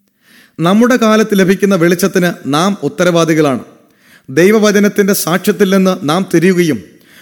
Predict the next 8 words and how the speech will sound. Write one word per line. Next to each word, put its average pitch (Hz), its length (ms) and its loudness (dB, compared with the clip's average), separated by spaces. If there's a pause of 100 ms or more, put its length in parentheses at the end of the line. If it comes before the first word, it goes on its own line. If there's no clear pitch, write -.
(140)
വ്യാജ 185 460 2
ഉപദേശങ്ങളെ 202 720 2 (140)
നമ്മുടെ 185 320 0
പിതാക്കന്മാർ 190 560 -2
പഠിപ്പിച്ചു 185 560 -2
എന്ന 175 180 0 (140)
ഏക 175 260 0
കാരണത്താൽ 165 600 0